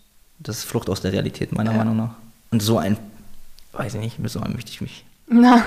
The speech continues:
Speaker 1: Ich möchte gar nicht eigentlich mit dem so in Verbindung gebracht werden, weil
Speaker 2: Ja.
Speaker 1: ich, ich feiere die Leistung, wie gesagt, was er davor abgeliefert hat, war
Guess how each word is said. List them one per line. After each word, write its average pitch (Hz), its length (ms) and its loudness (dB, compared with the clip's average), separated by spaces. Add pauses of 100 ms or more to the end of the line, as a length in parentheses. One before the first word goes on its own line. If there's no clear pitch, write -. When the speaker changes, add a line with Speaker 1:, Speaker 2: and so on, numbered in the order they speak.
Speaker 1:
Ich 131 100 4
möchte 175 160 10
gar 160 120 8
nicht 156 100 6
eigentlich 143 220 6
mit 135 120 4
dem 147 100 10
so 135 100 6
in 120 40 4
Verbindung 120 360 6
gebracht 107 280 2
werden, 107 200 2
weil 110 100 8
Speaker 2:
Ja. - 60 6 (500)
Speaker 1:
ich, - 60 -6
ich - 100 -4
feiere 151 240 8
die 147 80 8
Leistung, 143 400 6
wie 143 80 2
gesagt, 131 320 2
was 117 140 2
er 113 60 4
davor 113 260 0
abgeliefert 117 420 -6
hat, 110 80 -4
war 107 140 -2